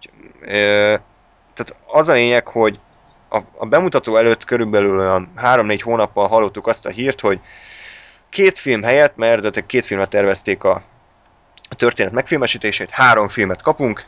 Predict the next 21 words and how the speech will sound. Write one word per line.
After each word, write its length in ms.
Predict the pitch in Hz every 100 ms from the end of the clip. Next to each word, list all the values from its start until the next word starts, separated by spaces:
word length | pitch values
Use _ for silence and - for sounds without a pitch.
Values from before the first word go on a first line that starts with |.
| _
és 100 | -
minden 300 | 135 113 95
film 200 | - 107
körülbelül 340 | - 107 95 95
három 320 | 107 98 95
órás 280 | 92 90 92
lesz. 340 | 92 - - - - - - _ _ - - - - - - _ _ _
És, 380 | - 113 113 -
ö, 340 | 139 123 127 127 -
hát 200 | - 139
minden 380 | 185 196 113 107
rajongó, 540 | 117 117 107 107 120
meg 160 | 110 101
nem 160 | 113 107
rajongó 440 | 104 107 107 113
így 120 | 110
felkapta 400 | - 156 98 -
a 40 | 104
fejét, 240 | 117 113
hogy 100 | 107
oké, 320 | 127 120 104